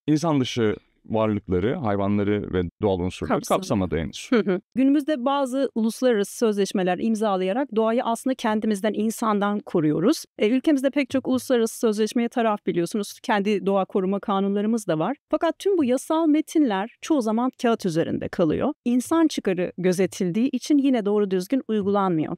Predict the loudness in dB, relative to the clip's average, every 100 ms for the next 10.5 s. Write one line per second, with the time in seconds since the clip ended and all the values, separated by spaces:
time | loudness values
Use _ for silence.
0 | -6 -2 -2 0 0 2 0 -2 -2 0
1 | -2 0 2 2 2 0 -2 -2 -2 -2
2 | -4 -8 _ -4 0 0 2 4 4 2
3 | 2 0 -2 -2 2 2 2 0 2 2
4 | -2 _ -4 -2 2 2 2 0 0 0
5 | -2 2 4 4 4 2 0 0 2 0
6 | -2 0 0 2 0 0 0 0 0 2
7 | 2 4 0 _ -2 -2 -2 2 2 2
8 | -2 0 0 2 0 -2 -2 0 0 0
9 | 0 2 2 0 _ -2 0 2 0 0
10 | -2 -4 -6 -4 -2